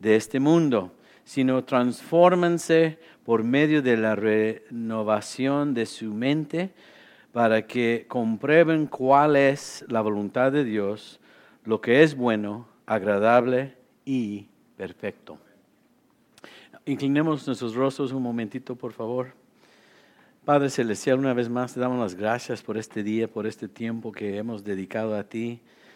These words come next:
Pedimos, Señor, la presencia del Espíritu Santo como lo has prometido, donde dos o tres o más están reunidos,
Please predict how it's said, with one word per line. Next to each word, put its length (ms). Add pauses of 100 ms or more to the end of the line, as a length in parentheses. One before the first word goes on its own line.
(260)
Pedimos, 360 (100)
Señor, 760 (380)
la 260
presencia 720
del 140
Espíritu 480
Santo 380
como 240
lo 160
has 200
prometido, 760 (760)
donde 540 (560)
dos 540
o 140
tres 460
o 160
más 340
están 360
reunidos, 840